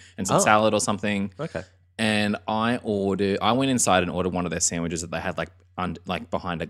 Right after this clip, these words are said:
Speaker 1: in a, in a glass thing.
Speaker 2: Kind of like a, like a, like one
Speaker 1: Like
Speaker 2: of the
Speaker 1: a, like a,
Speaker 2: hero sandwiches.
Speaker 1: like a panini.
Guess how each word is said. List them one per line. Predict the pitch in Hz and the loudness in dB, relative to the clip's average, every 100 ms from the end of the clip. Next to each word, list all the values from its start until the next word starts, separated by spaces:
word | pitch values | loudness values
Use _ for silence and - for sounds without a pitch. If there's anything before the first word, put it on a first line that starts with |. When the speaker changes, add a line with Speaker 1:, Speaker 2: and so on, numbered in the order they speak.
| - | -6
Speaker 1:
in | 92 | -8
a, | - | -6
in | 90 | -6
a | 82 | -6
glass | - 92 90 87 - | -4 0 2 2 -2
thing. | - 98 92 92 87 | -4 -2 0 0 0
Speaker 2:
Kind | 107 | 0
of | 120 | 2
like | 117 110 | 0 2
a, | 95 | 0
like | 98 98 | 0 0
a, | 90 87 87 87 87 85 85 82 82 | 0 0 0 0 -2 -2 -2 -4 -6
like | 85 | -8
one | 90 | -4
Speaker 1:
Like | - | -2
Speaker 2:
of | |
the | - | 2
Speaker 1:
a, | |
like | 151 | 4
a, | |
Speaker 2:
hero | 180 | 4
sandwiches. | - 92 78 359 | 2 0 0 0
Speaker 1:
like | - | 2
a | |
panini. | 233 151 110 78 | 4 6 6 4